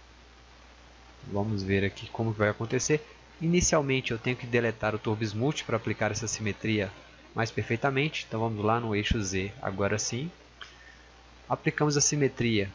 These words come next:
converto como de Table Poly e ajusto aqui a altura mais uma vez das peças. Vou deixar mais ou menos aqui. Aqui em cima tá ok. Reduzo um pouquinho o tamanho e aplico um Turbo Smooth.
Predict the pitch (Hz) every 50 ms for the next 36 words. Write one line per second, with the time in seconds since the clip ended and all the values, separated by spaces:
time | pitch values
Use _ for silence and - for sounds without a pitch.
0 | - - - 127 117 107 101 110 117 117 117 - - - - 110 107 107 107 110
1 | 107 113 113 117 143 143 - 147 147 151 180 185 196 - - - - - - -
2 | - - - - - - 190 190 214 202 147 117 123 135 143 - - 143 - -
3 | 135 143 139 - - 127 135 135 135 131 131 - 117 120 120 139 147 135 107 107
4 | 113 110 113 127 127 - - - 104 98 - - 104 - - - - - - -
5 | - - - - - - 92 95 107 107 107 101 - - 104 98 95 101 110 113
6 | 127 120 117 117 120 120 139 143 - - 175 190 - - - - - - - -
7 | - - - - - - - - - - - - - - - - - - - -
8 | - - - - - - - - - - - - 123 - - 131 120 113 - -
9 | - 110 107 104 - 123 131 131 - - 143 143 160 170 165 - - - - -
10 | - - - - - - - - - - - 123 110 104 101 98 107 107 - 120
11 | 110 - - 113 110 113 123 147 147 135 127 131 143 151 147 - - - - -
12 | - - - - - - - - - - - - - - - - - - - -
13 | 117 113 113 - 135 - - 131 127 135 - 123 117 120 151 147 135 110 98 95
14 | - - - - -